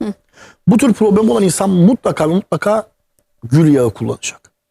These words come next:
Speaker 1: Gül yağı önemli.
Speaker 2: Kesinlikle. Gül yağı insan vücudundaki zayıf olan frekans arttırır. Nereye? Göbek deliğin etrafına. Neden göbek deliğin etrafına? Tuğba Hanım, hatırlar mısın? Eskilerimiz otururken şuraya otururdu. Göbek deliğini kapatırdı.
Speaker 1: Evet.
Speaker 2: Göbek deliği insanın mizacıdır.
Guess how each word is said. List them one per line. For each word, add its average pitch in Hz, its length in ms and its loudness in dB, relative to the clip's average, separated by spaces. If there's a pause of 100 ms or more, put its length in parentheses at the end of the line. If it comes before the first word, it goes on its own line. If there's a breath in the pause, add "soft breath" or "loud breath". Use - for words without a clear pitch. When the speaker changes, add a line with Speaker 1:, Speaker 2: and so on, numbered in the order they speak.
(180)
Speaker 1:
Gül 208 180 -4
yağı 170 280 -2
önemli. - 120 -4
Speaker 2:
Kesinlikle. 185 680 0
Gül 175 260 4
yağı 147 220 0
insan 180 280 -2
vücudundaki 147 440 0
zayıf 170 240 0
olan 156 120 -2
frekans 147 400 -2
arttırır. 113 340 -4
Nereye? 214 360 0 (440 soft breath)
Göbek 165 320 0
deliğin 165 160 0
etrafına. 131 560 -4 (720 soft breath)
Neden 208 220 0
göbek 139 260 2
deliğin 120 160 0
etrafına? 131 440 -2
Tuğba 185 200 0
Hanım, 185 100 0
hatırlar 220 260 -2
mısın? 151 220 -4
Eskilerimiz 165 460 2
otururken 175 380 2
şuraya 156 220 2
otururdu. 117 380 -4 (340)
Göbek 139 240 0
deliğini 135 160 2
kapatırdı. 117 360 0
Speaker 1:
Evet. 247 340 -4 (220 loud breath)
Speaker 2:
Göbek 170 240 2
deliği 151 140 2
insanın 180 260 0
mizacıdır. 113 840 0